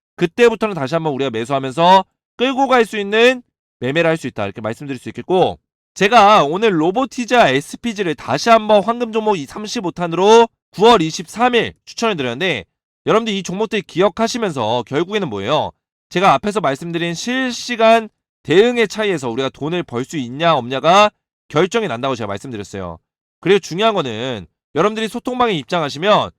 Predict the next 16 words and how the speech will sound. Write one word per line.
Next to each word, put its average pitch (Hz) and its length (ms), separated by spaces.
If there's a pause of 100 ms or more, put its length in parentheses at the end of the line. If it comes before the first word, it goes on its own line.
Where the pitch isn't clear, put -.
(220)
제가 175 180
황금 254 380
종목 226 240
어떻게 175 240
드린다고 147 300
했어요? 147 360 (320)
하루 247 280
빨리, 190 400 (260)
일일 220 300
빨리, 226 560 (200)
그리고 190 220
또 196 180
매일 143 460 (220)
드린다고 127 340
했어요. 95 160
그래서 101 340